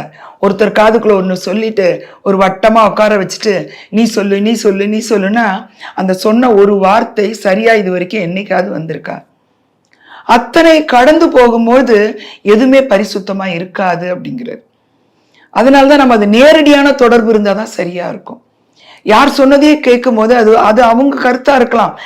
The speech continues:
ஆனா அந்த கருத்தை நம்ம புரிஞ்சு கொள்ற தன்மையை அடுத்த லெவலுக்கு கொண்டு போயிடும். அப்ப என்ன ஆகும்? அந்த பரிசுத்த தன்மையை நம்மளால புரிந்து கொள்ள முடியாது.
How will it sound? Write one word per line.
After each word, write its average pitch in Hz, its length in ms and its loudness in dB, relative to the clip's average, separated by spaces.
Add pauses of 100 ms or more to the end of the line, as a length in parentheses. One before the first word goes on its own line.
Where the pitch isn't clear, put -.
(140)
ஆனா 269 180 2
அந்த 254 180 2
கருத்தை 254 340 2
நம்ம 269 160 2
புரிஞ்சு 311 300 2
கொள்ற 302 240 4
தன்மையை 269 360 2
அடுத்த 220 240 2
லெவலுக்கு 220 600 0
கொண்டு 170 220 -6
போயிடும். - 320 -12 (1040)
அப்ப 269 220 2
என்ன 285 300 6
ஆகும்? 240 460 0 (180)
அந்த 226 220 0
பரிசுத்த 262 440 0
தன்மையை 220 400 -2
நம்மளால 190 320 -4
புரிந்து 202 300 -6
கொள்ள 170 240 -6
முடியாது. 160 880 -10